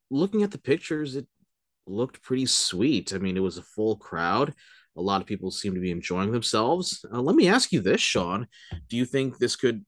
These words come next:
open up the possibility of, you know, either W W E or, A-, or A E W maybe making a chance to ha-, hold a show at the,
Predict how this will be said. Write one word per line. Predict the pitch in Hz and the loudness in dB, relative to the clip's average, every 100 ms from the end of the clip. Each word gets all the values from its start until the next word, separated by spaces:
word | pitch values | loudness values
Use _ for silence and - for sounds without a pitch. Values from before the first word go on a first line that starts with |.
| - | -8
open | 113 127 | -8 -6
up | 123 | -6
the | 107 | -6
possibility | - 120 127 104 107 180 240 208 123 | 0 2 2 2 2 4 2 2 4
of, | 101 98 - - _ | 2 0 -10 -20 _
you | - 120 | -10 -6
know, | 104 110 139 156 _ _ - | -2 -2 -2 -6 _ _ -6
either | 101 110 110 110 101 - _ | -2 2 2 2 -2 -10 _
W | 117 110 117 | 0 0 0
W | 113 110 110 | -2 -2 -2
E | 117 | -2
or, | 107 | -2
A-, | 104 110 117 - | 0 -2 -4 -6
or | 92 90 | -6 -2
A | 104 | 0
E | 107 | 0
W | 98 101 98 117 143 160 _ - - _ - | 0 0 0 0 -2 -4 _ -20 -20 _ -12
maybe | 117 120 117 | -8 -6 -4
making | 120 131 127 | 0 0 0
a | |
chance | 127 131 120 - | -4 -2 -2 -2
to | 127 123 120 117 - _ _ - | -2 0 0 -4 -10 _ _ -10
ha-, | 123 113 - | -4 -4 0
hold | 147 165 | 4 6
a | 175 | 4
show | - 135 226 | 2 2 2
at | 160 - | 0 -2
the, | 90 85 73 | -4 -4 -6